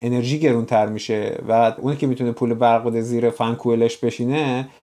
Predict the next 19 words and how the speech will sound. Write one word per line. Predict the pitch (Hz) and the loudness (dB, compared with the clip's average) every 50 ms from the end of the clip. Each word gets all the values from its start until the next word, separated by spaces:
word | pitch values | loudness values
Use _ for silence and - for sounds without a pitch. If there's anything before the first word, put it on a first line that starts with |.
| _ - | _ -2
و | 113 | 0
اونجا | 110 117 123 120 123 123 | 0 2 0 2 2 0
کار | - - 120 113 113 | 2 2 2 2 2
کنه، | 110 - 117 113 113 120 127 131 127 127 123 127 131 - _ - | 2 0 -2 -2 0 0 -2 -2 -2 -2 -2 -4 -6 -10 _ -4
کار | - 123 120 120 | -2 2 2 2
محیطی | 117 117 117 117 120 117 117 - - 120 | 2 2 2 2 2 0 -2 -4 -4 -2
نداره، | 113 110 107 107 113 107 107 110 117 127 131 135 | 0 0 0 0 0 -2 0 2 0 0 0 -2
کار | 131 - 120 113 113 | -2 -2 0 0 0
مثلاً | 107 107 - 113 110 | -2 -4 -4 -4 -2
داخلی | 110 117 110 107 - - 107 107 107 | 0 2 0 2 0 -2 -4 -2 -2
داره، | 104 104 107 127 139 139 139 - - - | -2 0 0 0 0 -2 -4 -8 -10 -4
یا | 110 113 107 | -2 0 0
اینکه | 120 135 - 143 | 0 -2 -2 -2
اون | 139 135 131 131 127 131 135 | -2 0 -2 -2 -2 -2 -4
پولدارا | 135 - 120 113 107 113 107 117 | -2 -2 -2 0 0 2 2 2
که | 117 - 131 | 2 2 2
اصلاً | 113 - - 123 120 | 2 2 0 -2 -2
اونایی | 113 110 110 110 117 | -2 -2 0 -2 -2
که | 117 - 123 120 127 | 0 0 0 0 0